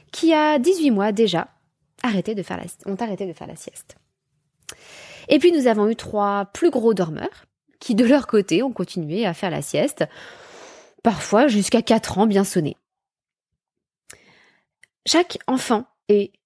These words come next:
différent. Et la période la plus difficile à gérer, je trouve, c'est lorsque les enfants abandonnent petit à petit la sieste, mais en ont encore besoin,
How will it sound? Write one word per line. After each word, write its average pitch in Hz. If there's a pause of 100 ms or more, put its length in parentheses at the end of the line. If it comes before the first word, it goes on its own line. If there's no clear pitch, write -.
(140)
différent. 180 (600)
Et 220
la 294
période 339
la 240
plus 202
difficile 247 (180)
à 220
gérer, 196
je 175
trouve, 240
c'est 190
lorsque 240
les 185
enfants 269 (600)
abandonnent 269 (100)
petit 440
à 254
petit 226
la 202
sieste, -
mais 226
en 247
ont 302
encore 311
besoin, 214